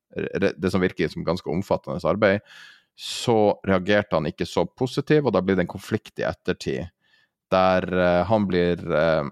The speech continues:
anklaget for å drive med hersketeknikk og ha lav selvbevissthet i forbindelse med, i møtene med studentene sine analyser. Og, eh, han da havna i en, eh,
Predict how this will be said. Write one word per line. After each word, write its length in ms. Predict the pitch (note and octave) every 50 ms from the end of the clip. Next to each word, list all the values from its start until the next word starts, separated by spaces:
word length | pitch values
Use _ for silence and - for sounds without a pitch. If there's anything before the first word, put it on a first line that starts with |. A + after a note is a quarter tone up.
| _ _ -
anklaget 460 | F#2+ G#2 G#2 - A2+ F2+ E2 D#2 D#2+ -
for 100 | E2+ F2
å 100 | F2+ F2
drive 340 | F2 F2 F2 F2+ G2 F#2 F2
med 320 | F2 E2+ E2+ E2+ E2 E2 E2+
hersketeknikk 680 | G2 G#2+ - - - B2+ A#2+ - - E3 G3+ - _ - -
og 160 | F#2 F#2 F2+
ha 220 | G2 F#2+ F#2 F#2 F2
lav 440 | F2+ F#2 G2 G2+ F#2+ E2+ E2 E2 D2+ -
selvbevissthet 1120 | - - - E2 E2 F2+ F2+ F2+ F2+ E2+ E2+ F2 - - - E2 A#1 - - _ _ - _ -
i 140 | D#2+ F2 E2+
forbindelse 640 | - E2+ E2+ E2+ E2 E2+ D#2 D2+ E2+ - - C2
med, 380 | C#2+ E2 D#2+ D#2 D2 D2+ D#2+ - _ - -
i 60 | F2+
møtene 540 | F#2 F#2 F2 F2 F2+ G2 - - F2 D#2 D2
med 120 | D2 D2 -
studentene 440 | - - E2+ E2 F2 - - -
sine 300 | - - C#2+ D2 D2+ D#2 C#2+ D2 B1 G1+
analyser. 640 | - E2+ D#2 D#2+ D#2+ E2 F2+ - - - - A2+ - _ _ _ _ - - - - - _ _ _ _ _ _ _ _ _ _ -
Og, 460 | F2+ F#2+ F#2 F#2+ F#2+ F#2+ F#2 F#2+ F#2+
eh, 180 | F#2 F#2 F2+ F#2+
han 240 | G#2 G#2+ G#2 G2+
da 140 | F#2+ F#2+ F#2
havna 500 | F2+ G2 F#2+ F#2+ G2+ G#2+ G2+ F#2 E2+ E2 C#2+
i 220 | F2+ F2+ F2+ F2
en, 440 | F2 F2 E2+ E2+ E2+ E2+ E2+ E2+ E2+
eh, 260 | E2 E2 D#2+ E2 E2